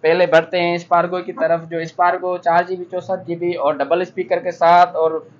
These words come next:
माशाल्लाह से अच्छी डिवाइस और ज़्यादा से ज़्यादा चलने वाली device, अगर ये हमसे खरीदोगे तो बीस हज़ार पाँच सौ में मिल जाएगा। और दूसरी device की बात करेंगे, Spark ट्वेंटी सी की बात करेंगे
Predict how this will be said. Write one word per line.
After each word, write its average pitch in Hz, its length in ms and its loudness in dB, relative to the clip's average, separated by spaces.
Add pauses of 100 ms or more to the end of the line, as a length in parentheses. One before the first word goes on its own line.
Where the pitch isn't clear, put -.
(200)
माशाल्लाह 165 380 0
से 170 320 0
अच्छी - 300 -8
डिवाइस 170 380 2
और 175 60 2
ज़्यादा 165 280 0
से 170 140 -10
ज़्यादा 165 200 0
चलने 165 380 -2
वाली 160 140 0
device, 160 300 -4
अगर 160 240 -2
ये 160 200 -2
हमसे 208 240 -2
खरीदोगे 190 560 -4
तो 185 140 -4
बीस 160 280 -6
हज़ार 175 160 0
पाँच 131 220 -6
सौ - 120 -18
में 117 80 -12
मिल 110 220 -8
जाएगा। 113 340 -6 (460)
और 143 180 -2
दूसरी 185 260 -4
device 190 300 0
की 196 100 -10
बात 160 260 -2
करेंगे, 185 440 -2
Spark 185 240 2
ट्वेंटी 175 360 -4
सी 190 160 -8
की 190 120 -6
बात 175 300 0
करेंगे 185 520 -4